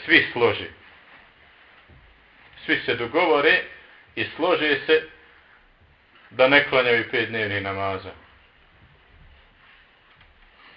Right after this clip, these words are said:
u mesdžidu, u džematu. Možda klanjaju po kućama, jel tako?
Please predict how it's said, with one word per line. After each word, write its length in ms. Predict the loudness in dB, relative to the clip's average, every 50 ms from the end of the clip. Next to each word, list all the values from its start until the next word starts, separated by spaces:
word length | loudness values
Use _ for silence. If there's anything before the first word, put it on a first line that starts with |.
| _ _ _ -20 _ _ _ -20 -20 -14 -12
u 80 | -6
mesdžidu, 500 | -2 -2 -2 -2 -4 -10 -10 -10 -10 -10
u 80 | -10 -6
džematu. 540 | -6 -4 -2 0 0 0 -2 -4 -8 -18 -20 -20 -20 -20 -20 -20 _ _ _ _ _ _ _ _ _ _ _ _ _ _ _ -6
Možda 300 | -2 -2 -2 -2 -4 -6
klanjaju 420 | -4 -6 -6 -6 -6 -8 -10 -8 -8
po 140 | -10 -10
kućama, 340 | -10 -14 -16 -12 -12 -10 -10
jel 80 | -8 -4 -2
tako? 220 | -2 -2 -2